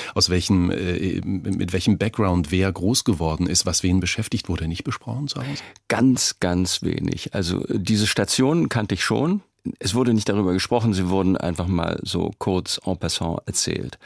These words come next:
Speaker 2: Hm. Was dort aber im Einzelnen passiert war, wie es war, in so einem Lager zu sein, auch mein Vater war ja dann später fünf Jahre in russischer Gefangenschaft. Über all das wurde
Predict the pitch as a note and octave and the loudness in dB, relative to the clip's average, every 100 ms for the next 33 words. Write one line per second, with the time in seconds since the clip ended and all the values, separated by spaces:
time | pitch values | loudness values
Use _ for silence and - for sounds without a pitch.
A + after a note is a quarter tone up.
0 | - E2+ D2 - - - - D2+ C#3 - | -6 -6 -6 -16 -20 -20 -8 -2 0 0
1 | - F#2 F2 - F2+ E2+ D2+ - E2+ F#2+ | 0 -2 -2 -2 0 0 0 -2 -4 -2
2 | E2 E2 E2 - B2 - D2 C#2+ - - | -4 -4 -4 -2 -2 -2 -6 -6 -10 -18
3 | - - - G2+ A#2+ C3+ A2 - F2 F2+ | -18 -18 -8 2 6 6 4 0 0 0
4 | - F#2 E2 - E2+ E2 D#2 D#2 D#2+ - | 0 0 0 -2 -2 0 -2 -4 -6 -4
5 | E2 E2+ A2 F2 C#2+ - - _ - E2 | -2 -2 0 0 0 -4 -20 _ -6 -4
6 | E2+ D#2+ - F#2+ G#2 E2+ D#2+ E2 E2+ E2 | -2 -2 -2 -2 -2 -2 -2 -2 -4 -6
7 | - E2 - - G2 F2 F2+ E2+ E2 E2 | -6 -4 -4 -4 -4 -2 -4 -4 -2 -2
8 | D#2+ E2+ E2 F2+ - E2+ E2+ E2+ G2+ A#2+ | -4 -4 -6 -6 -6 -6 -6 -4 -4 -2
9 | F#2 D#2 - - - - - - - - | -4 -8 -10 -20 -20 -20 -20 -20 -20 -20
10 | - - - _ _ - F2 F2 E2+ G2+ | -20 -20 -20 _ _ -8 -4 -2 0 0
11 | F#2 G#2 - - G2+ G2 G2 F#2 F#2 F2+ | 0 -2 -4 -4 -2 0 2 2 2 0